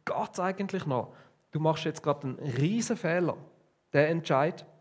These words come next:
Aber für den Matthäus war es keine Frage gewesen.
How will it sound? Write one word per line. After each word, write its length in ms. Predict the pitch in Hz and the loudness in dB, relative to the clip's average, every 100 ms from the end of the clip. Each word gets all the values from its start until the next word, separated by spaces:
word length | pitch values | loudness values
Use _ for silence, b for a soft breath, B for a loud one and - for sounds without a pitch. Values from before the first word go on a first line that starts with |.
| b b b b b b _ | b b b b b b _
Aber 200 | - 139 | -8 -6
für 160 | 147 156 | -4 -4
den 100 | 147 | -2
Matthäus 500 | 147 143 147 175 165 | -4 0 2 2 -2
war 80 | 139 | -8
es 100 | - | -6
keine 160 | - 127 | -6 -2
Frage 240 | 143 156 | -2 -2
gewesen. 260 | - 135 | -4 -10